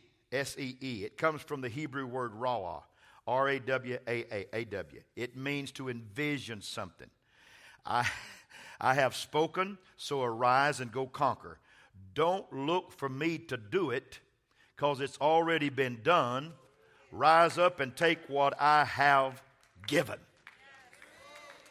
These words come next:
The second thing he said, "I have given you the king."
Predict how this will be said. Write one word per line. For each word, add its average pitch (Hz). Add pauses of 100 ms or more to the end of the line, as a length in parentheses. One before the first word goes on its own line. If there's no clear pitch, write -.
(3250)
The 135
second 190
thing 143
he 135
said, 127
"I 139
have 131
given 170
you 156
the 143
king." 107